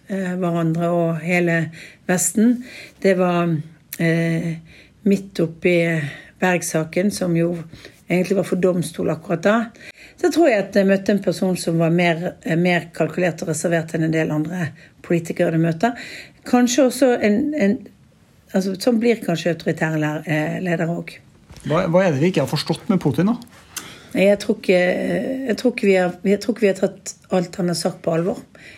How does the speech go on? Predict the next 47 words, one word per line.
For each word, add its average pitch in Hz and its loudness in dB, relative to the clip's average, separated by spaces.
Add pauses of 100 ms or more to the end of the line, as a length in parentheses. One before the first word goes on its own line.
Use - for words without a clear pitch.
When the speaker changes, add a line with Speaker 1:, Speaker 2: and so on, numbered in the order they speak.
(140)
Speaker 1:
Jeg 214 0
tror 220 2
rett 190 0
og - -6
slett 180 0
at, 160 -6 (160)
at 170 -2
innimellom 170 0
så 165 -2
har 165 0
vi 165 -2 (560)
noen 180 2
ganger 170 0
tolket 165 -2
talene 170 2
hans 165 0
som 170 0
at 165 -2
det 160 0
har - 0
vært 165 0
ment 170 0
for 185 -4
et 175 -4
hjemlig 185 -2
publikum, 175 0 (340)
ment 185 2
for 165 0
en 160 2
sånn, 175 2 (400)
men 196 4
at 190 0
de 196 2
faktisk 190 0
har 180 0
vært 170 0
mer 175 0
representativt 170 -4
for 170 -10
tanke-, 165 -2 (340)
tankesyn 180 0
hans. 220 -2
Helt 214 2
tilbake 170 0
igjen 175 0
til 170 0
denne 165 4